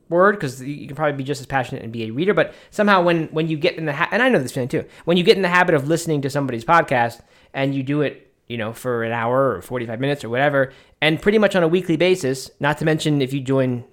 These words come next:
now and you find two hundred seventy back episodes, uh, which allows you to kinda do it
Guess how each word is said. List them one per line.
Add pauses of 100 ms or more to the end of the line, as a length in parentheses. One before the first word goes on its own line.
(240)
now
and
you
find
two
hundred
seventy (360)
back
episodes, (400)
uh, (420)
which
allows
you
to
kinda
do
it